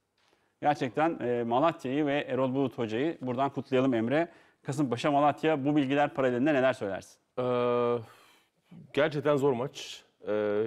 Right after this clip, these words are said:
Speaker 2: ligin şu ana kadarki bölümü içerisinde en flash, e, takımların ikisi desek çok yanlış olmaz. Belki en flash iki takım.
Speaker 1: Evet.
Speaker 2: Ee, Kasımpaşa ve Yeni Malatya. Ben özellikle Malatya'yı çok beğeniyorum. Yani Erol Bulut'u çok beğeniyorum.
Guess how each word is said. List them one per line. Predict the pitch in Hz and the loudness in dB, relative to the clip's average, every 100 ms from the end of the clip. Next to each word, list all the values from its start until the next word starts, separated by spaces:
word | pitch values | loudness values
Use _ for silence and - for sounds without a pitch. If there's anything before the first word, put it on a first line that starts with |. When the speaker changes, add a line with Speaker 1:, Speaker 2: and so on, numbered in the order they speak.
| 110 | -2
Speaker 2:
ligin | 113 127 143 139 - _ _ _ - | -4 -2 -2 -6 -16 _ _ _ -20
şu | - 151 | -6 -2
ana | 131 120 | 0 0
kadarki | 127 127 117 127 113 101 98 - | -2 -2 -2 -4 -6 -10 -20 -12
bölümü | 107 117 127 | -4 -2 -2
içerisinde | 127 113 98 117 110 131 143 - | -2 -4 -6 -6 -2 -2 -2 -2
en | 127 135 | -2 -2
flash, | 127 117 139 - - - - | 0 -2 -2 -8 -16 -20 -10
e, | 95 101 95 90 87 80 - - _ _ _ _ | -4 -2 -2 -2 -2 -4 -8 -16 _ _ _ _
takımların | - 120 127 120 | -8 -4 -2 0
ikisi | 139 117 113 | -2 -6 -6
desek | 117 208 - - - | -4 -4 -8 -12 -6
çok | 143 120 | -4 -2
yanlış | 123 139 | -2 -2
olmaz. | 123 104 110 | -2 -2 0
Belki | 120 139 | 0 0
en | 170 | -2
flash | 147 123 | 0 0
iki | - | -2
takım. | 98 98 139 - _ _ _ - | -8 -8 -10 -16 _ _ _ -8
Speaker 1:
Evet. | 113 | -4
Speaker 2:
Ee, | 104 98 101 | 0 0 0
Kasımpaşa | 123 110 107 113 113 | -4 -6 -4 -4 0
ve | 107 | 0
Yeni | 104 | 0
Malatya. | 107 95 87 131 139 | 0 -2 -4 -6 -4
Ben | 120 | -2
özellikle | 117 131 120 131 120 | 0 -2 0 0 0
Malatya'yı | 120 123 123 131 120 120 | 0 0 0 0 0 -2
çok | 127 107 | -4 -2
beğeniyorum. | 104 95 90 | -2 0 -2
Yani | 95 101 | 0 0
Erol | 104 110 | 0 0
Bulut'u | 110 - | -4 -4
çok | 120 101 | -6 -4
beğeniyorum. | 95 90 107 | -4 -2 -6